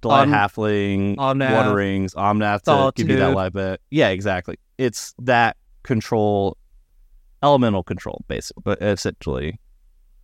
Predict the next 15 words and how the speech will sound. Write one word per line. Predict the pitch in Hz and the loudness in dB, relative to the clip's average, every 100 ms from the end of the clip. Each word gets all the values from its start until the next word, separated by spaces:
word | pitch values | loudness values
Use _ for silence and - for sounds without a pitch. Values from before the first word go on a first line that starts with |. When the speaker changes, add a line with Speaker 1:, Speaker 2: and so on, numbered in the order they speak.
| _ _ _ _ _ - | _ _ _ _ _ -4
Speaker 1:
Like, | 120 113 | -2 2
that | 123 110 | 2 2
deck | 117 107 - | 2 0 2
has | 104 92 | 0 0
been | 104 95 87 | -2 -2 -2
in | 92 | -2
and | 90 | -2
out | 82 76 | -4 -6
for | - | -6
a | 80 | -6
long | - | -6
time. | - - _ - _ - | -12 -18 _ -20 _ -20
So | - - | -16 0
Speaker 2:
Yeah. | 143 98 - _ - _ _ - - - - - | 2 2 -2 _ -20 _ _ -20 -20 -20 -20 -8
Speaker 1:
Um, | - 110 110 107 101 101 | 0 2 4 2 0 -2